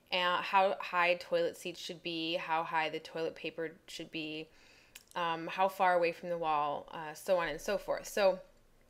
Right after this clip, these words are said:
there's actually, in your book, there's a plan view as well.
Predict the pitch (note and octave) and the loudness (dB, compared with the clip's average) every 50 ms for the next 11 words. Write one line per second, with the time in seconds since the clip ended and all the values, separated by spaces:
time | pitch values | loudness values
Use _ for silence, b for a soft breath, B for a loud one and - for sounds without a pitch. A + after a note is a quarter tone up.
0 | _ _ _ _ _ _ - G#3+ G#3 G3+ A3 G#3+ A3 G#3+ - G#3+ - G#3 G#3 G3 | _ _ _ _ _ _ -8 -6 -2 4 6 6 6 6 2 -2 0 0 -2 -2
1 | F3 G3 G3 F#3+ - - - - - E3 - - G3+ G3 G3+ G#3 G3 F3+ F3 E3+ | 0 0 0 2 2 0 0 0 -2 -8 -6 -2 0 0 0 0 -2 -4 -4 -2
2 | D#3+ D#3 D#3 - E3+ F3+ E3 D3 C#3 - B | -2 -2 -2 0 2 4 4 4 0 -2 B